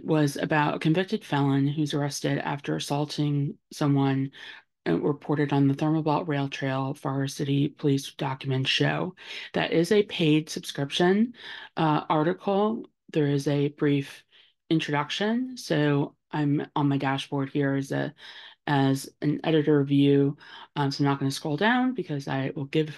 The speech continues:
the goodies away. Um, but again, everyone deserves to be paid fairly for their work, myself included. And really just to reiterate the point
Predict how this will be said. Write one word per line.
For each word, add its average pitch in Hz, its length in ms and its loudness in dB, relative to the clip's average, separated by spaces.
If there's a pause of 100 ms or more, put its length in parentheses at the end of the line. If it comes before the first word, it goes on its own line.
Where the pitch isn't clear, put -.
the - 60 -12
goodies 151 460 0
away. 196 520 0 (480)
Um, 143 280 4
but 139 100 0
again, 147 320 0
everyone 139 320 -2
deserves 139 380 -4
to 147 120 -6
be 139 100 -8
paid 139 220 0
fairly 139 320 0
for 139 140 -8
their 139 160 -4
work, 190 320 -4
myself 151 420 -2
included. 156 600 0 (680)
And 165 240 2
really 170 240 6
just - 340 -4 (220)
to 147 300 2
reiterate 151 680 4
the 156 80 -6
point 143 480 0